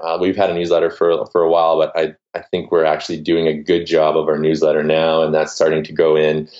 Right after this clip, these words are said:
And we've got some new really cool stuff happening on the blog too. So we're just gonna introduce, uh, one of our newest contributors that's gonna be, um, doing a lot more regular posting and kind of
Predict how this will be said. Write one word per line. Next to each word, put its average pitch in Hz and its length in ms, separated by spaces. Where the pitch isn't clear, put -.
And 101 100
we've 101 160
got 113 140
some 113 180
new 113 280
really 104 240
cool 104 180
stuff 104 240
happening 101 320
on 98 140
the - 60
blog 92 480
too. 104 280
So 85 180
we're 85 120
just - 360
gonna 90 140
introduce, 85 640
uh, 87 220
one 90 140
of 85 60
our 85 100
newest 85 360
contributors 90 540
that's 80 200
gonna 87 200
be, 82 380
um, 82 720
doing 85 220
a 82 60
lot 82 240
more 87 180
regular 87 360
posting 90 520
and 80 220
kind 90 180
of 78 140